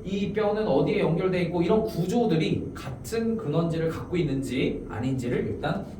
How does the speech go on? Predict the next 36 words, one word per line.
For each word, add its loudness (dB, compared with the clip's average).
본다라는 -4
거예요. 0
자, 2
그리고 6
나서 4
뭐를 6
집중하냐? 2
그들의 2
가장 0
쓸모없어 2
보이는 0
특징들. 0
어, 0
이 -2
쓸모없어 2
보이는 -2
그 0
특징들이, -2
어, -4
이제 0
그 0
근원지, 2
이 -4
어떤 -2
조상에 0
뿌리를 -2
두고 -2
있는지를 -2
판단함에 -2
있어가지고 -2
집중을 -4
해야 -2
되는 -4
그런 -2
요소인가 -6
봐. -10